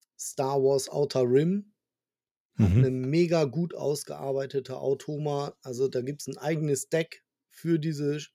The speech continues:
Speaker 1: gegnerische Spielfigur. Ähm, und, und die spielt wirklich super hart auch. Also die zu schlagen ist gar nicht so einfach.
Speaker 2: Okay.
Speaker 1: Äh, bewegt sich halt auch, erfüllt auch Aufträge,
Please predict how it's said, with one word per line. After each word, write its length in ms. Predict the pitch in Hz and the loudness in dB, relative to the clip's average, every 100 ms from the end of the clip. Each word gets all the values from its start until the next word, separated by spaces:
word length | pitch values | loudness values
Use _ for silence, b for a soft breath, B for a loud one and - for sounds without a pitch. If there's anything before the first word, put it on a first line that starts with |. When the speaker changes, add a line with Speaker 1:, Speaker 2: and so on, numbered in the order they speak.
| _ | _
Speaker 1:
gegnerische 580 | 120 147 208 143 131 135 | -8 -6 -4 -4 -2 -6
Spielfigur. 960 | - - 190 175 165 151 165 165 165 - b b b b b - | -6 -2 -2 0 -4 0 2 4 2 -2 b b b b b -4
Ähm, 600 | 135 139 135 135 147 - _ _ _ _ _ _ _ _ _ _ - | 0 0 0 -2 -4 -12 _ _ _ _ _ _ _ _ _ _ -4
und, 240 | 139 131 135 | -2 0 2
und 260 | 139 131 | 0 0
die 240 | 143 143 143 | -2 0 -2
spielt 480 | - 160 175 170 | -4 4 4 4
wirklich 560 | 147 139 139 - - _ _ _ _ _ _ _ - | 0 0 -2 -4 -14 _ _ _ _ _ _ _ -16
super 380 | 143 147 143 | -10 -2 -2
hart 320 | 131 131 117 101 | 0 -4 -4 -10
auch. 240 | 101 98 _ - | -14 -16 _ -20
Also 200 | 113 117 | -16 -16
die 360 | 135 147 117 135 | -14 -14 -12 -10
zu 140 | - | -10
schlagen 420 | 123 147 151 143 143 | -4 0 2 0 -2
ist 160 | - | -6
gar 160 | 135 131 | -6 -6
nicht 180 | 135 - | -6 -8
so 100 | 139 | -12
einfach. 520 | 127 127 - 104 _ _ _ _ _ - | -10 -10 -12 -18 _ _ _ _ _ 2
Speaker 2:
Okay. 340 | 123 - 127 | 4 6 4
Speaker 1:
Äh, 40 | 135 | 6
bewegt 380 | 131 135 156 - | 4 2 0 -2
sich 200 | 143 139 | -4 -2
halt 240 | 135 - | -4 -2
auch, 320 | 139 160 156 | 2 2 0
erfüllt 460 | 214 131 - 156 160 | -6 -6 0 0 0
auch 300 | 135 131 - | -2 -2 -2
Aufträge, 840 | 151 170 - - 160 147 156 | -2 -2 -4 -2 0 2 0